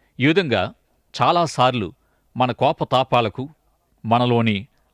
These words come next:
ఆయా భావోద్రేకాలకు, మన కష్టాలకు మనం ఇతరులను కారకులుగా ఎంచుతాం. కానీ ఎవరు కాదు, మనకు మనమే కారణం. ఒకసారి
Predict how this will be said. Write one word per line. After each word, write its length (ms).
ఆయా 440
భావోద్రేకాలకు, 1120
మన 140
కష్టాలకు 760
మనం 240
ఇతరులను 640
కారకులుగా 500
ఎంచుతాం. 400
కానీ 440
ఎవరు 360
కాదు, 300
మనకు 320
మనమే 320
కారణం. 380
ఒకసారి 640